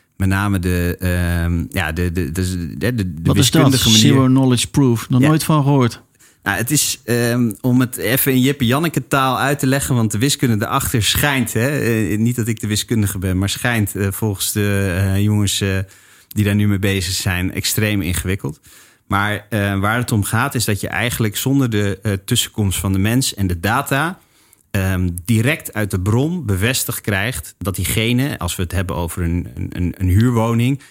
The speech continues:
Speaker 1: een bepaald, eh, eh, bruto inkomen heeft of een bepaald inkomen plus, eh, eigen vermogen.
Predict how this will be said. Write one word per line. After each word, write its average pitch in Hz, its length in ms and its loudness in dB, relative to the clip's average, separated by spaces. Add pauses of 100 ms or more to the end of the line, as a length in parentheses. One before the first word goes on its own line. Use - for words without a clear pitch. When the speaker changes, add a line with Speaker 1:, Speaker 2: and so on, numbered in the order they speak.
(180)
Speaker 1:
een 101 140 0
bepaald, 98 560 -2
eh, 92 380 -2
eh, 92 260 -2
bruto 92 300 0
inkomen 85 540 -2
heeft 87 440 -2
of - 140 -10
een 87 100 -4
bepaald 85 380 -4
inkomen 82 720 -6
plus, - 420 -4
eh, 85 280 -6
eigen 85 340 -6
vermogen. 73 440 -6